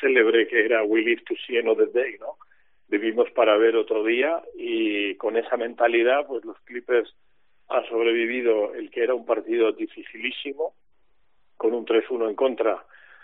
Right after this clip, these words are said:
jugando en Phoenix, se ponen tres dos. Ah,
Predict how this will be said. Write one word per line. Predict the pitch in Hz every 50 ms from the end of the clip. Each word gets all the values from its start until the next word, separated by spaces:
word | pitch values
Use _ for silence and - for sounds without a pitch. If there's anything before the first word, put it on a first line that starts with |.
| - _ -
jugando | - 113 110 113 113 113 110 110
en | 110 107
Phoenix, | - - 143 135 147 160 170 - -
se | 107
ponen | - 120 120 117 110 104 -
tres | - 117 117 110 110 -
dos. | 131 135 156 170 - - - - _ _ _ _ _ _ _ _ _ _ _ _ _ -
Ah, | - 110 107 104 101 101 107